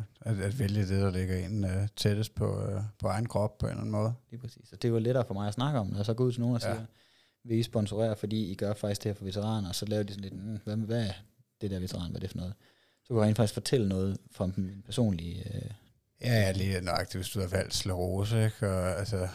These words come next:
Speaker 1: og du ikke ved en skid om sklerose, ikke? Du ikke engang kender nogen, der har haft sklerose, ikke? Så bliver det sådan lidt mærkeligt måske, eller, altså.
Speaker 2: Det vil i hvert fald være sværere at sælge, ikke?
Speaker 1: Ja, jeg vil bare gerne gøre noget godt.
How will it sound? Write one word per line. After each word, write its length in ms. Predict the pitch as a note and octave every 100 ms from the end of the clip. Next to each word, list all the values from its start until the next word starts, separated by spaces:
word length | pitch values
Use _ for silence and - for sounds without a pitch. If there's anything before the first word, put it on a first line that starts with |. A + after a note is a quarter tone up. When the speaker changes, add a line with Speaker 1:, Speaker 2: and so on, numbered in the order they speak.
| -
Speaker 1:
og 140 | G#2+
du 60 | G2+
ikke 140 | F#2 A2+
ved 100 | F#2+
en 80 | G2+
skid 340 | - A#2 F#2
om 100 | F#2+
sklerose, 540 | - G2 F2+ G2+ A2 A2+
ikke? 100 | G#2
Du 60 |
ikke 60 | G2+
engang 240 | G2 E2+
kender 280 | - G#2 G2+
nogen, 240 | F#2+ G2 G2
der 40 |
har 60 | G2+
haft 180 | G2 -
sklerose, 560 | - F#2+ A2 A2+ A#2
ikke? 120 | A#2
Så 100 | A#2
bliver 160 | G#2 G2+
det 80 | F#2+
sådan 180 | - F#2+
lidt 180 | G2 G2+
mærkeligt 560 | F#2+ G2+ G#2 G#2+ G#2+
måske, 260 | G#2 A2 A#2
eller, 520 | G2+ G2+ G2 G2 G#2
altså. 180 | G#2 A2
Speaker 2:
Det 80 | G#2+
vil 80 | A#2+
i 40 |
hvert 100 | C#3+
fald 120 | D3 B2
være 120 | A#2
sværere 260 | C3+ C#3
at 60 | B2
sælge, 280 | B2+ D#3+ D#3+
ikke? 120 | C3+
Speaker 1:
Ja, 100 | G#2+
jeg 160 | A2+ A#2
vil 60 |
bare 160 | G2+ G2+
gerne 220 | G2+ G2+
gøre 160 | G#2 A2
noget 180 | G2+
godt. 400 | - G2 G#2+ -